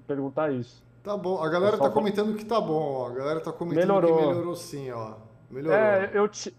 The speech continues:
Speaker 1: eu tirei um limite que tinha aqui, um limite automático do Zoom no áudio, e aí eu, eu aumentei um pouquinho. Eu, eu não estourei ele, porque eu fiquei com medo, né, de <laughs>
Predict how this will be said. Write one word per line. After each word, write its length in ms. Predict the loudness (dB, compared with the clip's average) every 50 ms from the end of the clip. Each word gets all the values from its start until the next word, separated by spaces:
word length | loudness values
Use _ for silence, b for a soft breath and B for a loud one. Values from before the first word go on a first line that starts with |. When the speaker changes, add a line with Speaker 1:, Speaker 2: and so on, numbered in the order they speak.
| _ _
Speaker 1:
eu 120 | 0 0
tirei 420 | 0 0 -2 -4 -2 0 0 0 0
um 320 | 0 -2 -2 -2 -2 -2
limite 680 | -2 -2 -2 -2 -2 -2 -2 -4 -6 -8 -8 -8 -8
que 180 | -6 -4 -6 -6
tinha 380 | -6 -8 -8 -6 -4 -2 -2 -2
aqui, 240 | -4 -6 -4 -4 -2
um 100 | -2 0
limite 380 | 0 0 -2 -2 -4 -4 -4
automático 760 | -4 -4 -2 0 -2 0 0 0 -2 -2 -4 -8 -8 -4 -2 -2
do 180 | 0 0 0 -2
Zoom 400 | -2 -4 -2 -2 -2 -4 -6 -8 -12 -18 _ -20 -20 _ _ _ _ _ -20 -20 _ -8
no 160 | -2 2 2
áudio, 500 | 4 4 4 2 0 0 -4 -8 -10 -10 -14 -20 -20 -12
e 160 | -8 -4 0 2
aí 180 | 2 2 2 2
eu, 260 | 2 2 2 0 0
eu 100 | 0 0 0
aumentei 460 | 0 0 0 -2 -4 -4 -2 -2 0
um 100 | 0 0
pouquinho. 680 | -2 -2 -4 -4 -4 -6 -8 -6 -4 -4 -4 -4 -6 -8 -10 -16 -20 -20 -20 -20 -18 -14
Eu, 240 | -10 -8 -6 -6 -6 -4
eu 160 | -2 -2 0
não 180 | 2 2 2
estourei 500 | 0 -2 0 0 2 4 4 4 2 2 2
ele, 200 | 0 0 -2 -2
porque 100 | -4 -4
eu 60 | -6
fiquei 200 | -6 -6 -8 -8
com 140 | -8 -8 -6
medo, 320 | -4 -2 -2 -2 -2 -2 -2
né, 160 | -2 -4 -4
de 300 | -4 -4 -6 -6 -6 -8 -16 -20 _ _
<laughs> 100 | -12 -12